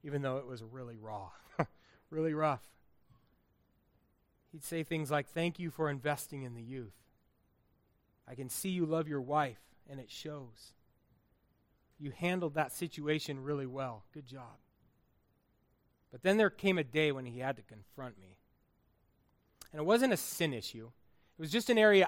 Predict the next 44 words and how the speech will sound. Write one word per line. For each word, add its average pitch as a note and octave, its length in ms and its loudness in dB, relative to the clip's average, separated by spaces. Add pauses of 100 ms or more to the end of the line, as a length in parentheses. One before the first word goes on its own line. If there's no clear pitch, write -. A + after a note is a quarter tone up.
I F#3+ 200 8
needed G#3 300 4
to D3+ 80 -2
grow D#3 520 6
in A#2 320 -2 (240)
as D3+ 160 2
a D3+ 60 0
young D#3+ 340 4
man D3 300 2
in C3 240 -8
ministry, A#2 480 -8 (1120)
to D3+ 100 -2
make E3 200 4
me E3+ 80 0
more D#3 220 4
effective C3+ 460 -2
in B2 100 -6
ministry. A#2 460 -14 (340)
And E3+ 60 2
it - 0 -
was G#3 100 8
a G#3 60 10
hard F#3 400 6
rebuke, E3+ 500 2 (380)
and C3+ 100 0
I F#3+ 100 8
took - 300 -2
it E3 80 0
hard. C#3 520 -2 (340)
It F3 60 -8
was E3+ 180 -2
difficult. D#3 500 -4 (1120)
But D3+ 140 -10
not F3+ 320 2
once D3+ 580 -2 (200)
did C#3+ 100 -4
I C#3 120 4
doubt B2+ 460 -2
his C#3 200 -6
love A#2+ 440 -6
or A2+ 120 -14
care G#2+ 360 -20
for G#2+ 100 -20
me. G2 200 -20